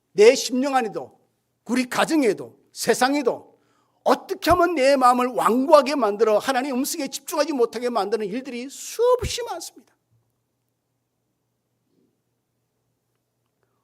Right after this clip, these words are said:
우리는 하나님의 음성보다는 그렇게 내 귀에 육성으로 들리는 사람들의 소리나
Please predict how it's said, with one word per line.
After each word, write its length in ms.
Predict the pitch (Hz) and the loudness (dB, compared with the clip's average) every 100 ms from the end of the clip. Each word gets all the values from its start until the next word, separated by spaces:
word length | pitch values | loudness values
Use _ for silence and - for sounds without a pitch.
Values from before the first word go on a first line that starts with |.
| _ _ - | _ _ -6
우리는 440 | 233 240 214 233 _ _ _ _ | -2 0 -2 -8 _ _ _ _
하나님의 420 | - 285 277 240 | -8 -4 -2 -4
음성보다는 540 | 247 254 233 220 214 208 | -6 -6 -4 -2 -2 -4
그렇게 360 | 269 - 262 | -6 -6 -6
내 180 | 226 226 | 2 2
귀에 180 | 214 226 | 2 -6
육성으로 360 | 254 - 294 269 | -6 -6 -6 -6
들리는 360 | 269 240 233 | -6 -6 -6
사람들의 440 | 233 220 226 220 220 | -6 -6 -6 -6 -10
소리나 500 | 233 208 180 196 | -6 -6 -4 -6